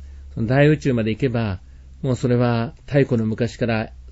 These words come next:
あるいはこれからずっと先の未来まで、全部同じものがそこにあるというふうに考えたらですね、いや、これは全然孤独ではないですよね。やっぱりその非常に大きな、えー、生命体の一部だというふうに考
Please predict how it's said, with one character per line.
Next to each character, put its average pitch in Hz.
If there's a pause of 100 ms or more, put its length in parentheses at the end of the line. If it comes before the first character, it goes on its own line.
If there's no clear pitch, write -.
(160)
あ 113
る 135
い -
は 120
こ -
れ 151
か 175
ら 147
ず 165
っ -
と -
先 110
の 110
未 143
来 117
ま 98
で、 101 (400)
全 190
部 165
同 123
じ 196
も 202
の 202
が 135
そ 120
こ 113
に 110
あ 131
る 127
と 117
い -
う -
ふ 95
う -
に 104
考 120
え 117
た 107
ら 104
で 107
す -
ね、 120 (500)
い 143
や、 -
こ 117
れ 139
は 165
全 156
然 165
孤 143
独 151
で 151
は 117
な 107
い 107
で 113
す -
よ 120
ね。 117 (640)
や 135
っ 135
ぱ 151
り 139
そ 131
の 123
非 120
常 143
に 139
大 143
き 131
な、 107 (420)
え 110
ー、 -
生 131
命 131
体 127
の 123
一 -
部 196
だ 120
と 117
い 113
う 117
ふ 117
う -
に 107
考 120